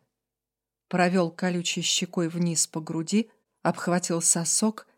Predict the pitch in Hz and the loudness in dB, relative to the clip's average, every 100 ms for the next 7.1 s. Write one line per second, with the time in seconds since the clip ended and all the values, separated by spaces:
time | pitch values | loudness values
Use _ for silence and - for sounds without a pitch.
0 | _ - 170 190 170 196 175 180 185 226 | _ -2 2 4 2 2 0 2 4 4
1 | 185 160 170 170 160 - - 170 - 165 | 4 0 -2 -2 2 4 4 0 -8 -8
2 | - 165 - 156 143 - 147 147 - - | -6 -2 0 0 -2 -4 -6 -10 -14 -18
3 | _ _ _ _ _ - 185 180 180 175 | _ _ _ _ _ -4 2 4 2 -2
4 | _ - - 185 220 190 165 156 - _ | _ -6 -2 0 0 0 -2 -4 -10 _
5 | _ _ - 175 202 220 214 214 180 175 | _ _ 2 4 6 4 4 2 4 2
6 | 180 190 170 170 - 214 190 185 185 233 | 4 2 2 0 -2 -4 0 0 2 0